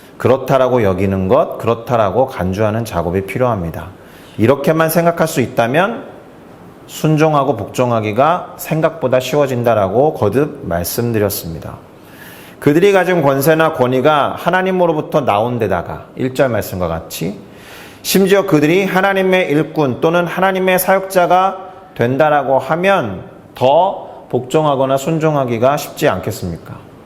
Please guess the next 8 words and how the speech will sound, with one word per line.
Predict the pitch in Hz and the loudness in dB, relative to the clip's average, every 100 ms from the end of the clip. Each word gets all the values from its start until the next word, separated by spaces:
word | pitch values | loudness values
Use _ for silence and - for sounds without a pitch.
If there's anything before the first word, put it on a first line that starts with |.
| - - - - - - - - - - | -20 -20 -20 -20 -20 -20 -20 -20 -20 -12
그렇죠? | 92 - - 165 - | -12 -8 -6 -8 -4
그렇게 | - 131 - 170 156 | 0 2 2 2 4
여기고 | 117 110 127 127 165 185 - - - | 4 4 2 2 2 2 0 -10 -14
순종하며 | - 165 165 165 156 139 143 160 175 175 - - - | -8 -2 2 2 2 2 2 2 0 -4 -14 -18 -6
복종해야 | 123 113 - 151 151 147 143 | -6 -2 0 2 2 2 0
할 | 143 | -4
줄로 | 139 131 143 147 147 98 | -2 0 2 2 0 -2
믿습니다. | 98 - - 101 87 85 80 | -4 -4 -4 -2 0 0 -2